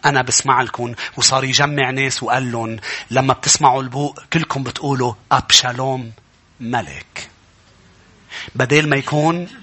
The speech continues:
ممنون إنه عطاه فرصة جديدة بابا. خلونا نشوف.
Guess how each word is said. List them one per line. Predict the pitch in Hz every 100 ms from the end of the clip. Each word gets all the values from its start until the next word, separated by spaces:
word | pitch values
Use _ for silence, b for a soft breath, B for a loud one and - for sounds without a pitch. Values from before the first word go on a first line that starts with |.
| -
ممنون | 131 143 139 135 139 160 190 190
إنه | 131 131 120
عطاه | 117 - 147
فرصة | - 147 143 139
جديدة | 113 113 131 127
بابا. | 120 117 92 87 - - - - - -
خلونا | - 110 120
نشوف. | 165 - 143 -